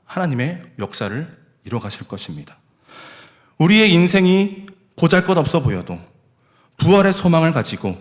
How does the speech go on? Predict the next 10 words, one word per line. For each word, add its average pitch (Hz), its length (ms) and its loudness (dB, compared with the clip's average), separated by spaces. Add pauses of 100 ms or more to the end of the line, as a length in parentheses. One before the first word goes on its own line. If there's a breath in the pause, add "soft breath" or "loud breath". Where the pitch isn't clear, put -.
(400 soft breath)
우리의 170 340 2
삶이 202 680 4 (140)
하나님의 185 440 2
역사 131 380 0
가운데 139 360 2
있다는 120 280 -2
사실을 110 540 -8 (680)
신뢰하심으로 143 800 -4 (720 loud breath)
하루하루를 180 1000 0 (140)
신실하게 156 840 0